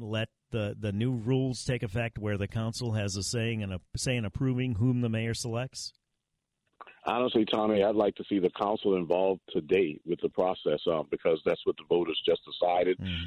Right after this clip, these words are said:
Speaker 2: I mean, I know that as a technical matter, it doesn't start until January
Speaker 1: That would
Speaker 2: the
Speaker 1: have to be
Speaker 2: first,
Speaker 1: by
Speaker 2: but it
Speaker 1: invitation, though, Councilman, right?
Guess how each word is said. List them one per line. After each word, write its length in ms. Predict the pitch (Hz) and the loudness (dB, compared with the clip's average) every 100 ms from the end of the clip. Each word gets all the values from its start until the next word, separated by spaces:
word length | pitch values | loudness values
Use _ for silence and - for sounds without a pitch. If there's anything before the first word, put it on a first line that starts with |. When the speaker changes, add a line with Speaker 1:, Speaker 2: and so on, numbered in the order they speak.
| 90 | 0
Speaker 2:
I 60 | |
mean, 140 | 90 95 | 2 2
I 40 | |
know 160 | 110 107 | 2 4
that 120 | 101 | 4
as 160 | 95 87 | 2 -2
a 180 | 87 113 | -2 -2
technical 360 | 104 98 98 | 0 0 2
matter, 260 | 90 92 87 | 2 2 2
it 100 | 85 | 2
doesn't 280 | 92 87 78 | 0 0 -2
start 320 | - 90 85 | 0 0 0
until 180 | 80 80 | -2 -2
January 380 | 87 85 87 113 | 0 2 4 6
Speaker 1:
That 80 | 185 | 6
would 120 | 143 | 4
Speaker 2:
the 20 | |
Speaker 1:
have 120 | 160 | 2
to 80 | - | 2
be 100 | 147 | 2
Speaker 2:
first, 60 | 139 | 2
Speaker 1:
by 100 | 127 | 2
Speaker 2:
but 60 | |
it 40 | 123 | 2
Speaker 1:
invitation, 560 | 117 107 143 165 - | 0 0 2 2 0
though, 160 | 123 98 | -2 -4
Councilman, 480 | 113 113 110 127 120 | -4 -4 -4 -4 -4
right? 240 | 123 151 | -6 -8